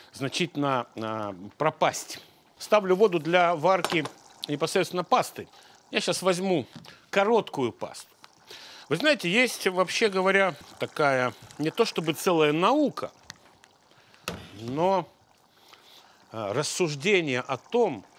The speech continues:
какая паста к какому соусу подходит. Я имею в виду, какой длины паста. Длинная паста к каким соусам лучше,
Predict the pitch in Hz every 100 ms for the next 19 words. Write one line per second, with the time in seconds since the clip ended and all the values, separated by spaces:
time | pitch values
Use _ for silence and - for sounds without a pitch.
0 | - - - - _ - 151 - 190 185
1 | 143 - 220 226 - - 123 - 147 -
2 | 175 151 - - 170 147 147 - 143 -
3 | 123 101 120 170 160 165 156 139 175 160
4 | 190 151 165 180 170 139 127 104 - 123
5 | 143 233 208 170 160 - 139 - 135 -
6 | 143 - 143 123 147 127 117 127 110 113
7 | 107 - 104